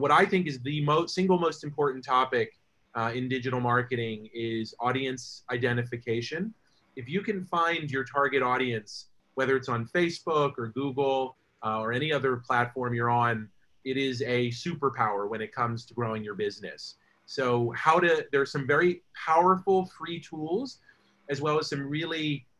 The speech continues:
uh, powerful concepts that we teach in our academy. Uh, this is normally a session that we charge for, but, you know, in the spirit of giving back and building community, we're gonna be doing this one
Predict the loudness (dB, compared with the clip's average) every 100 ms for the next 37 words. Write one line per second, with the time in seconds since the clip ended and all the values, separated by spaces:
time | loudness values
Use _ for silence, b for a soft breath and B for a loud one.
0 | -4 0 2 0 0 2 4 2 -2 -10
1 | -4 -4 -2 -2 0 -2 -4 -4 -4 -6
2 | -8 -10 -8 -10 -8 -6 -4 -2 0 0
3 | 2 2 2 2 0 -4 -8 b b _
4 | 2 2 2 -2 -6 -6 -6 -4 0 0
5 | -2 -4 -2 0 0 0 -4 -4 -4 -4
6 | -4 2 4 4 0 -2 2 4 4 2
7 | 0 -2 _ _ -6 -4 -4 -6 -6 -8
8 | -2 2 4 2 0 -2 -2 0 2 2
9 | 2 -2 0 0 0 -4 -4 -4 -2 0
10 | -2 -2 -6 -8 -6 -6 -6 -8 -10 -4
11 | -2 -2 -6